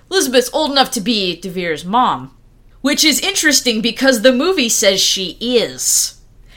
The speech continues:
And that he was also a bastard son of Elizabeth, and so the Earl of Southampton is his brother's son. So that's neat.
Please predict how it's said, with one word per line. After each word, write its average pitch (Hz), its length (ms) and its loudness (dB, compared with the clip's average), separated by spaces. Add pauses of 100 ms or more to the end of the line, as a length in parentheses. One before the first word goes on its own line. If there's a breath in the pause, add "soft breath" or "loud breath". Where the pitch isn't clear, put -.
(160 soft breath)
And 196 200 0
that 190 180 2 (140)
he 285 480 -6 (160)
was 349 160 -2
also 494 380 2
a 269 100 4
bastard 220 500 2
son 180 540 -4
of 214 160 0
Elizabeth, 180 500 -4
and 220 120 -6
so 285 140 -4
the 294 120 -2
Earl 330 240 -2
of 269 80 -6
Southampton 220 760 -4
is 208 460 -6
his 285 180 -4
brother's 349 480 -2
son. 147 460 -4 (640)
So 320 220 -6
that's 339 340 -2
neat. 143 460 -16